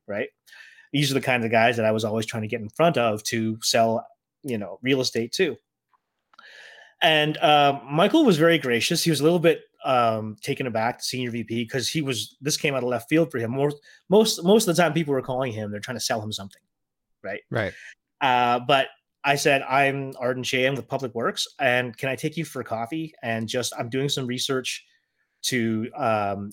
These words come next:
Speaker 1: do an application for my M B A. And so, yeah, I, I'm just wondering if I could chat with you for twenty, thirty minutes." And so finally we managed to, to set up a time.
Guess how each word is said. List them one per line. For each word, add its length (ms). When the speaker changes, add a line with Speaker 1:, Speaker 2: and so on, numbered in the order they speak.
Speaker 1:
do 220
an 80
application 580
for 140
my 140
M 140
B 180
A. 320
And 180
so, 580
yeah, 280
I, 200
I'm 160
just 260
wondering 280
if 60
I 80
could 120
chat 260
with 100
you 140
for 220
twenty, 320
thirty 180
minutes." 420
And 140
so 280
finally 500
we 100
managed 360
to, 200
to 100
set 160
up 120
a 40
time. 300